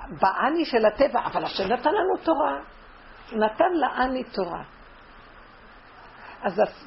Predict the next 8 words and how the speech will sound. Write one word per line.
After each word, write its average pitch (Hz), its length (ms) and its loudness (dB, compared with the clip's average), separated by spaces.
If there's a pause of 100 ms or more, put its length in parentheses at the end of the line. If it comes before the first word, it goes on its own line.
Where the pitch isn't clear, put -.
כל 240 140 2
הדורות 269 420 -2
אנחנו 196 300 -4
הקמנו 214 340 -2
דרך 226 380 -4
האני, 254 200 0
אבל 208 180 0
שחטנו - 840 -2